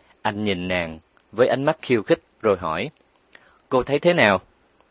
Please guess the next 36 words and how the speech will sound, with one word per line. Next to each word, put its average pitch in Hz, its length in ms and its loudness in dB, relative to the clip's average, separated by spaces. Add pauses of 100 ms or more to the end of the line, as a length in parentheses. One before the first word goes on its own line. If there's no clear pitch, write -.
(420)
"Tôi," 127 520 0 (840)
Tử 104 140 0
Trung 117 320 0
lại 90 160 0
cười. 95 380 0 (420)
Anh 107 300 -4
rời 92 200 -4
khỏi 87 240 -6
ghế 120 200 2
ngồi 101 260 0
của 104 140 -2
mình, 101 260 -2 (300)
đến 131 180 -2
bên 117 140 2
Mẫn 95 240 -4
Nghi. 113 220 -2 (800)
"Cô 139 120 2
không 135 240 2
bao 131 100 6
giờ 113 280 4
ngờ 101 240 0
được 98 220 -2
là 110 80 2
có 131 160 2
ngày 117 260 0
chúng 143 180 -4
ta 143 160 6
hội 101 180 2
ngộ 95 320 0 (160)
trong 117 140 4
hoàn 107 180 4
cảnh 92 160 -2
thế 156 140 4
này, 110 260 2 (200)
phải 92 180 0
không?" 147 200 8